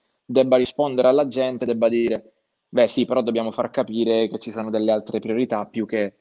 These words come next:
far riprendere un'azienda che muove cinque miliardi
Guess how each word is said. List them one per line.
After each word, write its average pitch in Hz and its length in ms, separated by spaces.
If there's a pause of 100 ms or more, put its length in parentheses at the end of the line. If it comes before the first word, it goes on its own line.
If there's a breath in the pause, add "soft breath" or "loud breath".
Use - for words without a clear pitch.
(180)
far 110 180
riprendere 110 840
un'azienda 107 800
che 107 100
muove 104 260
cinque 107 300
miliardi 104 560